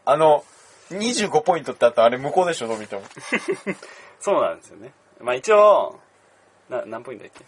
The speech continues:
Speaker 1: 六十九ポイント、スイッチさん、なんと一位です。
Speaker 2: うん、一位なんですけど、最初やっぱ、最初で二十五ポイント取ってんだよね、俺が。
Speaker 1: うんうん。
Speaker 2: やっぱ多分、その名前のメジャーさみたいなものと、
Speaker 1: うんうん。
Speaker 2: 多分入ってただろうから。
Speaker 1: うん。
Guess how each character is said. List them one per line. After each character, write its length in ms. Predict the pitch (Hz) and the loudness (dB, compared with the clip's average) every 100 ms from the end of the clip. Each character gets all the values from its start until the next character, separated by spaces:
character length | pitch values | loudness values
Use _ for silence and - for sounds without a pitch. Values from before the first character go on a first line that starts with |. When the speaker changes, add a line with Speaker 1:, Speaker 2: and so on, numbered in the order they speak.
| - | -4
Speaker 1:
六 240 | 175 214 | -2 -2
十 180 | 240 262 | -2 -2
九 160 | 240 233 | -2 0
ポ 100 | 233 | 0
イ 60 | |
ン 20 | 202 | -2
ト、 60 | |
ス 80 | - | -6
イ 20 | |
ッ 40 | 165 | -4
チ 60 | |
さ 100 | 143 | -4
ん、 40 | 135 | -2
な 120 | 175 | -2
ん 20 | |
と 80 | 131 | -4
一 140 | 123 | -8
位 60 | 160 | -10
で 60 | |
す。 260 | - - - _ _ _ | -10 -14 -16 _ _ _
Speaker 2:
う 80 | 104 | -16
ん、 140 | 92 | -16
一 240 | 120 - 151 | -14 -12 -12
位 20 | |
な 80 | 98 | -14
ん 40 | |
で 40 | |
す 80 | - | -16
け 60 | - | -16
ど、 280 | 98 92 - _ _ _ _ _ _ _ _ | -12 -12 -14 _ _ _ _ _ _ _ _
最 220 | - - | -4 0
初 120 | 196 | 0
や 120 | 202 196 | 2 0
っ 20 | |
ぱ、 340 | - 101 85 - _ _ | 0 -2 -2 -8 _ _
最 140 | - 175 | -2 -2
初 120 | 214 | -2
で 100 | 190 | -2
二 140 | 185 | -4
十 140 | 190 98 | -8 -10
五 80 | |
ポ 100 | 104 | -10
イ 40 | 117 | -14
ン 20 | |
ト 60 | 87 | -18
取 100 | - | -20
っ 20 | |
て 60 | - | -20
ん 60 | |
だ 60 | 85 | -20
よ 40 | |
ね、 80 | 101 | -20
俺 160 | 98 90 | -18 -16
が。 60 | |
Speaker 1:
う 20 | |
ん 40 | 90 | -16
う 60 | 90 104 | -18 -18
ん。 80 | 90 _ _ _ _ _ _ | -20 _ _ _ _ _ _
Speaker 2:
や 80 | 127 | -12
っ 20 | |
ぱ 120 | 117 | -6
多 100 | 135 | -6
分、 420 | 123 117 127 104 - | -4 -4 -6 -8 -12
そ 80 | 107 | -16
の 60 | |
名 160 | 104 110 | -6 -2
前 220 | 127 127 | 0 0
の 200 | 127 139 - _ | -2 -6 -10 _
メ 160 | 117 | -10
ジ 80 | 117 | -2
ャ 60 | 127 | -2
ー 40 | |
さ 140 | - 98 | 0 -6
み 80 | |
た 100 | 92 | -10
い 60 | 87 | -14
な 80 | 92 | -14
も 120 | 92 | -16
の 140 | 90 | -16
と、 80 | 107 | -16
Speaker 1:
う 40 | 98 | -18
ん 200 | 107 101 | -18 -16
う 0 | |
ん。 40 | |
Speaker 2:
多 80 | 95 | -16
分 40 | 98 | -14
入 120 | 107 | -14
っ 20 | |
て 80 | 98 | -14
た 80 | 87 | -14
だ 60 | |
ろ 60 | 92 | -14
う 40 | - | -12
か 60 | |
ら。 100 | 95 | -8
Speaker 1:
う 20 | |
ん。 20 | 98 | -8